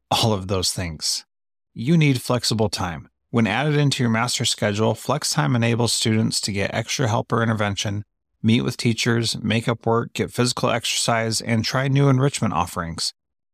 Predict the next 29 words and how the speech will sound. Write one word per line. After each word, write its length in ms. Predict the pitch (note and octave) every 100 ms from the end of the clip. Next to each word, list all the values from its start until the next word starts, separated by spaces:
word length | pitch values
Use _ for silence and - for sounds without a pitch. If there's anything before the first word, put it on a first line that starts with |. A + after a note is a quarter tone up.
| _ _
If 140 | B2+ A#2+
you're 100 | D3
thinking 320 | F#3+ F3+ F3
of 100 | C#3
giving 260 | C#3 C3
it 100 | C3
a 80 | A#2+
try, 500 | - A#2 G#2+ A#2 A2+ - _ _ -
check 260 | - C3 -
out 220 | A#2+ -
My 220 | A2 A#2+
Flex 400 | A#2 A#2+ G#2+ -
Learning, 320 | G#2+ F#2+ E2+
which 180 | F2 A2
unlocks 480 | - C#3 C#3+ C#3 -
the 80 | A2+
benefits 480 | A2+ A2 - G2+ -
of 80 |
flexible 400 | - B2 - D3
time 400 | C#3+ - A2 G#2+ - _ _ _
without 300 | C3 C3 D#3+
all 140 | E3 D#3
the 100 | C3
headaches 420 | - A#2 F#2+ -
you 80 | F#2
get 180 | G2+ -
with 160 | -
it 100 | G#2+
usually. 520 | G2 G2 F2+ F2+ D2+